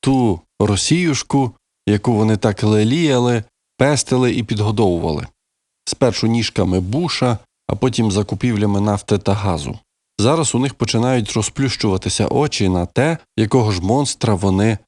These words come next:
вигодували. А ви ж тільки не запізно ті очі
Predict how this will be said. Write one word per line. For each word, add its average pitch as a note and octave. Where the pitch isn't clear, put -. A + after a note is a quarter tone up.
вигодували. F#2+
А A2
ви A2
ж -
тільки A#2
не A2
запізно F#2+
ті F#2+
очі F#2